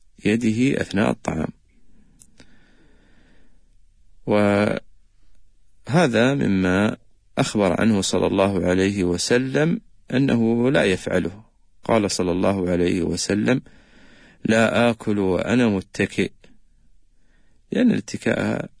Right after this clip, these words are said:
نوع من الكبر. أيضًا من، أيضًا من الآداب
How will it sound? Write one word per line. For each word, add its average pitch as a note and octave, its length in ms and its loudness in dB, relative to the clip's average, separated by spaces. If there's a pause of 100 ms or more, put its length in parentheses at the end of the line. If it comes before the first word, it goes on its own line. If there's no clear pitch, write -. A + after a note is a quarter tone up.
(200)
نوع B2 240 2
من F2 560 0
الكبر. - 500 -10 (2000)
أيضًا D#3 220 2
من، A2 280 0
أيضًا A#2 260 2
من F#2+ 140 0
الآداب G2 640 2